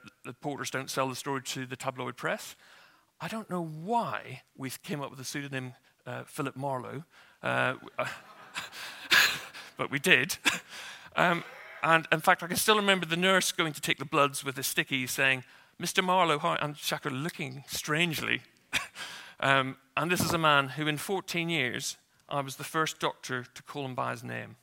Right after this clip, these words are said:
Fourteen years he'd been known as I S N two three nine, which is quite remarkable. Talking about her, um, so he returned home in October last year, and, uh, it was very surreal.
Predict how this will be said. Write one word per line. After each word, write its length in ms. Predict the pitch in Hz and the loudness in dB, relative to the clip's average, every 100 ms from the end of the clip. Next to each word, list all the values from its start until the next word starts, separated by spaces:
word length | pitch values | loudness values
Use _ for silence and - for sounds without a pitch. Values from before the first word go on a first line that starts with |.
| _ _ _ _ _ _ _ _ _ _ _ | _ _ _ _ _ _ _ _ _ _ _
Fourteen 460 | - 175 - 160 | -6 -4 -2 -2
years 260 | 147 139 139 | 0 0 -2
he'd 120 | 135 | -6
been 140 | 139 | -4
known 240 | 139 139 131 | -2 -2 -4
as 100 | 127 | -6
I 180 | 131 131 | -2 -2
S 140 | - | -2
N 200 | 131 127 | -6 -6
two 160 | - 127 | -10 -10
three 220 | - 123 | -8 -6
nine, 300 | 123 117 117 _ - - _ | -4 -6 -10 _ -20 -20 _
which 80 | - | -16
is 80 | 160 | -10
quite 240 | 175 143 | -6 -4
remarkable. 600 | 139 139 131 127 - 110 _ _ _ _ _ _ _ _ _ _ | -4 -2 -4 -4 -12 -14 _ _ _ _ _ _ _ _ _ _
Talking 200 | - 170 | -16 -10
about 180 | 151 143 | -4 -4
her, 200 | 135 143 - - _ _ _ _ _ _ - | -4 -6 -8 -20 _ _ _ _ _ _ -16
um, 400 | 143 147 147 143 _ _ _ _ _ | -10 -8 -8 -10 _ _ _ _ _
so 160 | - 185 | -8 -2
he 120 | 170 | 0
returned 420 | 180 180 240 220 | 0 2 2 2
home 360 | 214 196 185 170 - | 4 2 2 -4 -8
in 260 | 156 165 156 | -4 -2 -4
October 360 | - 175 156 | -4 -2 2
last 280 | 151 147 - | 2 2 0
year, 340 | 196 208 202 170 _ _ _ _ _ _ - - - | 0 0 -2 -8 _ _ _ _ _ _ -20 -16 -2
and, 320 | 139 143 147 | 2 2 4
uh, 180 | 156 151 | 4 4
it 120 | - | 0
was 220 | 156 190 170 | 0 0 2
very 220 | 180 170 | 4 4
surreal. 500 | - 160 143 123 | 2 2 4 2